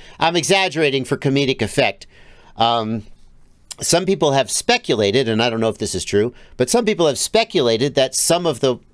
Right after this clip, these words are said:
founders of Walksnail were, used to work for D J I once upon a time. So that deep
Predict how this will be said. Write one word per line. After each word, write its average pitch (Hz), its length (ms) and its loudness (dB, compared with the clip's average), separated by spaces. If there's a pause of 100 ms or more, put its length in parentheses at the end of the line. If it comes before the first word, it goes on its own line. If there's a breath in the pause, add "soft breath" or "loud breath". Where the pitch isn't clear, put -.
(200)
founders 160 540 0
of 113 120 0
Walksnail 113 680 0 (260 loud breath)
were, 131 220 0
used 131 420 -2
to 170 100 2
work 170 240 0
for 165 120 0
D 175 160 0
J 175 180 2
I 220 160 2
once 107 240 -4
upon 101 260 -2
a 82 40 -4
time. 80 300 -2
So 139 180 0
that 180 260 0 (380 loud breath)
deep 220 360 -2